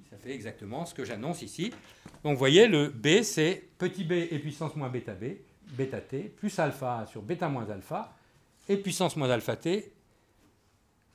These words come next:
moins et puissance moins bêta t. Je suis en train de réfléchir à, oui. Bon. Alors, ce qui m'intéresse, je vous ai dit, le, le, l'invariant pertinent, c'est pas grand A, grand B, c'est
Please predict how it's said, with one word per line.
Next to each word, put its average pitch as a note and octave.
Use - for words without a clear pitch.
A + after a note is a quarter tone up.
moins E3+
et D3+
puissance D3+
moins E3
bêta C#3
t. -
Je -
suis A#2+
en -
train B2+
de A#2+
réfléchir A#2+
à, A#2
oui. A2
Bon. -
Alors, A3
ce -
qui A#3+
m'intéresse, A#3
je G3
vous F#3
ai G3+
dit, A#3+
le, F#3
le, D#3+
l'invariant F3
pertinent, G3
c'est -
pas G#3+
grand D#3+
A, F#3
grand D#3+
B, G#3
c'est F3